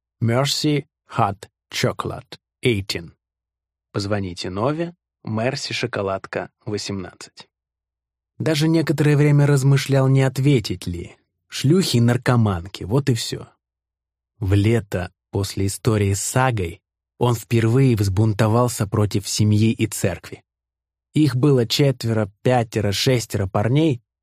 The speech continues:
клей, пластиковые пакеты, укромное местечко под мостом. Его единственный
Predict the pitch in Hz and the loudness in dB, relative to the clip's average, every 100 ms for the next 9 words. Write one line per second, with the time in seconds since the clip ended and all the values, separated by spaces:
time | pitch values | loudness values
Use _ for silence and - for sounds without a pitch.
0 | _ - 117 135 151 135 - _ - 123 | _ -2 2 4 4 2 -2 _ -2 2
1 | 131 - - 107 101 107 104 143 139 - | 2 0 -2 0 0 -2 -2 2 0 0
2 | 113 - 110 - 135 127 117 104 101 101 | -4 -2 -6 -2 0 2 0 0 -2 -2
3 | - 107 - 107 104 98 92 - 135 120 | -4 -4 -4 -6 -4 -4 -4 -2 0 0
4 | 101 - _ _ _ _ - 120 131 131 | -2 -10 _ _ _ _ -2 2 4 4
5 | 117 117 127 156 143 135 120 120 | 2 2 4 4 2 2 2 2